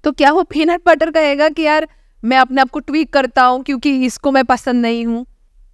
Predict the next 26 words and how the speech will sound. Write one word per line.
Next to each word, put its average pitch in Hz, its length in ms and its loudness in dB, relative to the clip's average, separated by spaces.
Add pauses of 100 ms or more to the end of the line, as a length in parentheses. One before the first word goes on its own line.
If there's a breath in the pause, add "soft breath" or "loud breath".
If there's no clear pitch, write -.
(260)
वो 427 220 -14 (140)
आपको 277 320 2
जम 330 260 0
रहा 226 100 2
है 214 60 -2
तो 262 80 -4
ठीक 330 240 -4
है, 320 60 -2
नहीं 262 160 -2
जम 233 140 -4
रहा 208 80 -6
है 214 60 -10
तो - 120 -10
कोई 339 120 -4
बात 320 260 -4
नहीं। 269 180 -10 (600)
It's - 140 -6
like 320 120 0
that, 320 160 0
तो 320 60 -2
you 285 120 -2
can 330 140 -2
shift - 260 -6
to 359 180 -4
something 320 360 0
that's - 360 -16